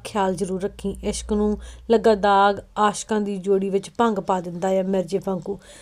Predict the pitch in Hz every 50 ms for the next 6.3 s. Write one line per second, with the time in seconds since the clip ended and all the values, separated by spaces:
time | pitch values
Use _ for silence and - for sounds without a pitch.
0 | - _ - - 254 233 220 226 214 202 196 208 208 196 202 208 190 190 202 214
1 | 202 - 220 185 196 190 196 190 185 180 185 185 180 160 180 175 170 - - -
2 | - _ - 262 254 - - - - 240 226 226 226 190 208 196 185 175 190 196
3 | 196 190 190 196 175 190 185 180 185 180 - - 196 190 202 214 220 214 - -
4 | - - _ - 240 233 233 240 233 208 202 208 202 190 180 190 214 214 220 202
5 | - _ - - - 240 233 190 220 208 208 202 214 220 208 214 - - 220 208
6 | 214 208 208 196 -